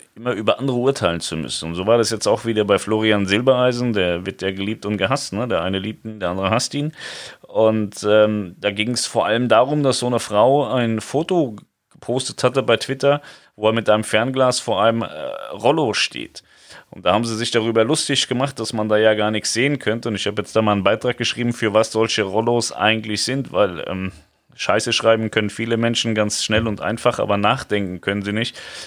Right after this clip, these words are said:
Und zwar ist das ein Sonnenreflexionsrollo, ähm, damit die Reflexionen auf dem Wasser nicht so enorm sind und man sich natürlich auch nicht die Augen verbrennt, wenn man da rausschaut und die Sonne reinbrennt.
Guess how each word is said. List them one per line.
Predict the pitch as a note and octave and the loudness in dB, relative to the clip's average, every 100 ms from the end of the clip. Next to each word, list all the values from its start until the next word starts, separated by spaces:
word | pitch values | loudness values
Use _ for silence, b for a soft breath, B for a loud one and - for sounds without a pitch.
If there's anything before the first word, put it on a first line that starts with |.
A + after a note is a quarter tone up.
| B | B
Und | G2 | -8
zwar | - G2 A2 | 0 2 2
ist | - | 2
das | G#2 | -2
ein | D#2 G#2 G2+ C#2 | -2 -2 -2 -4
Sonnenreflexionsrollo, | G2+ B2 D3 C3 C3 A#2+ - C#3 F3+ - - F#2+ G2+ C3+ E3 B B B B B - | 0 0 4 2 2 -2 0 0 0 -2 0 2 4 2 0 B B B B B 2
ähm, | A2 G#2+ | 2 4
damit | G#2+ A2 A#2 | 2 0 2
die | A2+ | 2
Reflexionen | A2+ A2 G#2+ - A2 B2+ | 2 0 -2 -2 -2 0
auf | G#2+ | -2
dem | - G#2 | -2 2
Wasser | A#2 - C#3 | 2 2 0
nicht | F#2+ - | 0 -4
so | G2 F#2+ | -2 -2
enorm | - F#2+ F#2+ G#2 | -4 -2 -2 -2
sind | A#2 C3+ - | -2 -4 -2
und | A2+ | -2
man | A2 | -2
sich | G#2+ - | -2 -2
natürlich | A2 - A#2 | -4 -2 -2
auch | A2 | -2
nicht | A2 - | -2 -2
die | - | 2
Augen | D3 F3 E3+ | 2 2 0
verbrennt, | D3+ C3 A2+ G#2 G2+ | -2 0 2 2 0
wenn | G2 | 2
man | G2 | 2
da | |
rausschaut | F2+ F#2 F#2+ - F#2+ | 4 2 2 0 0
und | F#2+ | -2
die | F#2+ | -4
Sonne | F2+ F#2 F2+ | -2 0 0
reinbrennt. | G2 G#2 G#2+ C3+ | 0 0 0 0